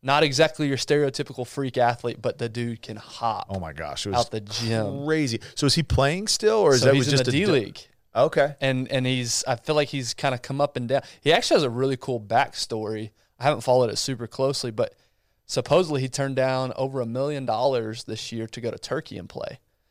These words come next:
Speaker 1: 'cause he said, "No, I wanna stay in the D League. This is where the N B A coaches are. My dream is to play in the N B A. This is where I wanna be."
Speaker 2: Mm.
Speaker 1: And so he went to Texas Tech.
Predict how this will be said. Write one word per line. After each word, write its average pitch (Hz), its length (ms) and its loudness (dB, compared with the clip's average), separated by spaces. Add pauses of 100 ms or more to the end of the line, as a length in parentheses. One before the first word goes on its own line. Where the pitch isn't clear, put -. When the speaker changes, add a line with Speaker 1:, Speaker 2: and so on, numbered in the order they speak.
(180)
Speaker 1:
'cause 123 120 -8
he 117 60 -4
said, 110 200 -2
"No, 135 420 6
I 123 60 6
wanna 123 160 0
stay 123 200 -4
in 117 60 -2
the 113 60 -4
D 160 200 0
League. 151 200 -2
This 123 120 -8
is 117 40 -10
where 113 120 -4
the 110 80 -6
N 110 100 -8
B 120 100 -2
A 156 160 4
coaches 151 380 -2
are. 147 160 4
My 110 160 -6
dream 139 260 0
is 151 60 -2
to 147 60 -4
play 143 180 -2
in 147 60 -4
the 143 80 -6
N 139 100 -8
B 143 120 -6
A. 135 340 -2
This 131 180 -8
is - 80 -8
where 120 100 0
I 101 60 0
wanna - 220 -8
be." 123 340 -10
Speaker 2:
Mm. 143 240 -8 (300)
Speaker 1:
And 117 160 -6
so 117 380 2
he 143 580 -4 (240)
went 131 240 -4
to 127 100 -6
Texas - 460 -2
Tech. - 480 4